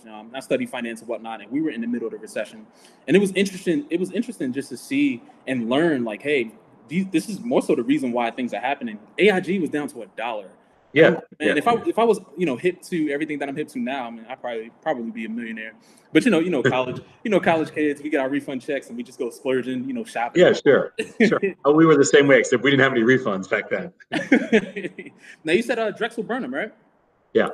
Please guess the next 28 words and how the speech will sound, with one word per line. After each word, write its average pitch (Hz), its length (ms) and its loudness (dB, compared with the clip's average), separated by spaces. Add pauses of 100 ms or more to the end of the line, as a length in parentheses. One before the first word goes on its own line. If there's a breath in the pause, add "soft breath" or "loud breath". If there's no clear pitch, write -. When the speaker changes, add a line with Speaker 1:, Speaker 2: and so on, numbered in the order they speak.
(380)
Speaker 1:
How, 208 260 -4
how 220 160 -8
long 208 360 -6
were 196 60 -2
you 151 160 -8
with 135 180 -10
the 127 80 -14
firm 139 400 -6
before? 123 680 -2
Speaker 2:
I 123 40 4
was 139 200 4
with 160 140 2
the - 80 4
firm 143 320 4
for 123 140 8
about 110 380 2 (220)
nine 120 380 2
months 104 320 2
before, 104 680 4
um, 101 380 0
I 120 80 -4
met 117 240 2
these 120 160 -4
guys 107 320 2
that 113 120 2
were 98 120 2
working 95 260 4
there, 120 300 2